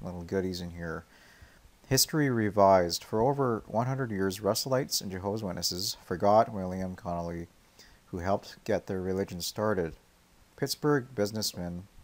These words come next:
Connolly, eighteen forty to eighteen ninety-seven, was a founder of the Watchtower in eighteen eighty-one and its first president prior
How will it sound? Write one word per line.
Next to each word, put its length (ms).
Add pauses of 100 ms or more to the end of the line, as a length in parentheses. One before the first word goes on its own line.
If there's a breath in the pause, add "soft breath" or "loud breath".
(480 soft breath)
Connolly, 600 (380)
eighteen 320
forty 460 (120)
to 220
eighteen 320
ninety-seven, 560
was 160
a 40
founder 560
of 80
the 60
Watchtower 680 (500 soft breath)
in 160
eighteen 300
eighty-one 600 (200)
and 360
its 220
first 400
president 540 (120)
prior 540